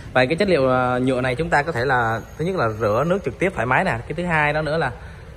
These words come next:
chúng ta có thể là ngâm nước trực tiếp cũng được, không sao hết nha. Nhà chất liệu nhựa mình bao luôn, bao ngâm nước luôn, thoải mái, không vấn đề gì hết.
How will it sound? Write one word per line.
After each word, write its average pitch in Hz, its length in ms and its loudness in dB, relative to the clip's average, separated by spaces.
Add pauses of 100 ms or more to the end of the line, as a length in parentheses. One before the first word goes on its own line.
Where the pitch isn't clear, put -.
chúng 160 100 -8
ta 147 100 2
có 147 60 0
thể 127 100 0
là 139 100 0
ngâm 147 180 2
nước 180 140 4
trực 143 140 0
tiếp 185 80 4
cũng 185 120 0
được, - 120 2
không 156 120 -2
sao 151 200 2
hết 196 160 -2
nha. 156 140 0 (520)
Nhà 139 200 -2
chất 175 140 0
liệu 139 120 2
nhựa 123 180 0
mình 131 180 0
bao 139 200 6
luôn, 139 140 -4
bao 143 140 4
ngâm 143 180 0
nước 175 140 2
luôn, 160 180 0
thoải 110 100 0
mái, 135 240 2 (200)
không 131 120 -2
vấn 156 100 -2
đề 135 120 2
gì 117 120 0
hết. 151 140 0